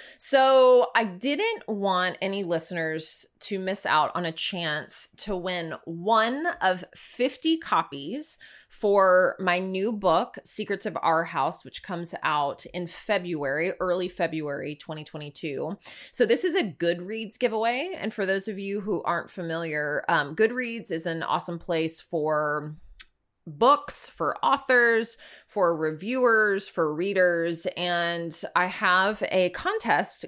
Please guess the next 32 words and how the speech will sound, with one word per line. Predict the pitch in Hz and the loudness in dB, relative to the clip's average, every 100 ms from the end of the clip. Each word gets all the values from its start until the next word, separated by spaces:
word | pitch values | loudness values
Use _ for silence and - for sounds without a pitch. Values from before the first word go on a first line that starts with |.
| - | 0
going | 180 175 185 | 2 2 0
on, | - 151 | -2 -2
a | 185 | -4
giveaway | 208 214 196 165 160 | -2 -4 0 -2 -2
going | 160 151 147 | -4 -6 -6
on | 110 143 143 | -4 -4 -6
until | - 156 - 185 165 156 156 160 - - | -6 -6 -2 2 4 4 2 -2 -12 -20
September | - - 214 - - - 202 208 240 302 320 - | -8 0 0 0 -10 -6 -4 0 0 0 -2 -8
twenty-seventh. | - 196 190 - 151 135 92 - _ - - | -8 -6 -6 -2 0 -2 -6 -16 _ -20 -16
So | - 175 | -2 2
all | 175 208 | 4 2
you | 240 | 2
have | 226 220 - | 0 -2 -2
to | |
do | 196 196 196 | -6 -4 -4
is | - 175 | -4 -2
go | 180 170 | 0 0
to | 180 | 0
the | 165 | -2
link | 165 160 165 220 - | 0 0 -2 -4 -6
in | - 226 | -6 -4
the | 254 | -2
show | - 156 160 | -2 0 0
notes | 185 285 403 - - - | 0 -2 -2 -2 -2 -2
and | 170 165 160 - - | 0 2 0 -2 -2
enter | 185 185 160 139 233 277 | -2 0 0 0 -2 -4
to | - 175 | -4 -2
win | 170 165 160 - | -2 -4 -6 -8
one | 165 147 139 135 170 - | -10 -6 -4 -4 -6 -8
of | 175 | -10
fifty | - 139 - | -8 -10 -8
copies. | 160 339 427 - 95 - | -6 -2 -2 -4 -8 -10